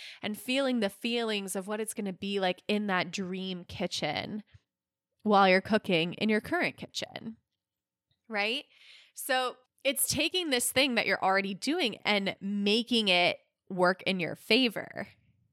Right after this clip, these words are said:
Because everything you're already doing, you're gonna do at a higher level. That's something to kind of feel into right now. You're gonna go to sleep in your dream bed in your dream home one day. So what if every time you went to sleep,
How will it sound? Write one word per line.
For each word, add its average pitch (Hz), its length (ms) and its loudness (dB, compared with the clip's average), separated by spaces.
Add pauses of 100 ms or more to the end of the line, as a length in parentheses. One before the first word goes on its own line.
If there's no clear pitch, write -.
(360)
Because 285 360 2
everything 370 420 4
you're 311 160 4
already 220 260 4
doing, 247 460 2
you're 196 100 2
gonna 233 240 4
do 233 300 2
at 190 100 6
a 165 60 4
higher 170 400 2
level. 202 560 0 (480)
That's 226 180 4
something 262 300 2
to 180 420 2
kind 214 140 -2
of 180 80 -6
feel 190 220 -2
into 285 340 -2
right - 220 -8
now. - 320 -6 (500)
You're 220 120 2
gonna 240 200 4
go 220 120 4
to 196 100 2
sleep 262 440 2
in 190 100 2
your 180 140 2
dream 175 340 -2
bed 202 320 6
in 185 100 2
your 170 140 0
dream 170 260 -6
home 240 280 2
one 147 160 -2
day. - 320 -8
So 214 180 4
what 214 160 6
if 220 160 4
every 202 240 2
time 190 260 2
you 180 120 0
went 170 160 0
to 175 100 -4
sleep, 240 460 2